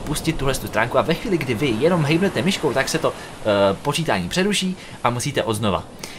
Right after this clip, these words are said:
Eh, každopádně, eh, je to takový dobrý způsob, jak, eh, si tak jako odpočinout. Najděte si třeba každý den dvě minuty a jednoduše se rozvalte, poslouchejte klidné zvuky moře a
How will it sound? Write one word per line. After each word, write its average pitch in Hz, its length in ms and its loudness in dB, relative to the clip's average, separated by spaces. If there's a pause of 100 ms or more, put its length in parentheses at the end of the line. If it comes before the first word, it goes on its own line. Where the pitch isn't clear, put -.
(120)
Eh, 95 420 0
každopádně, 104 880 2
eh, 110 600 0
je 175 100 2
to 202 80 -4
takový 208 280 2
dobrý 175 260 0
způsob, 202 480 -2
jak, 147 280 0
eh, 131 420 -4
si 123 600 -4 (260)
tak 113 120 -2
jako 117 180 2
odpočinout. 131 720 0 (760)
Najděte 208 300 2
si 160 120 2
třeba 120 220 4
každý 107 320 2
den 98 180 2
dvě 92 160 0
minuty 98 420 0 (480)
a 92 300 4 (340)
jednoduše 113 400 0
se 113 200 -4 (280)
rozvalte, 107 800 0 (160)
poslouchejte 120 720 -2
klidné 120 680 -4
zvuky 90 420 -2
moře 87 380 -2 (720)
a 85 420 2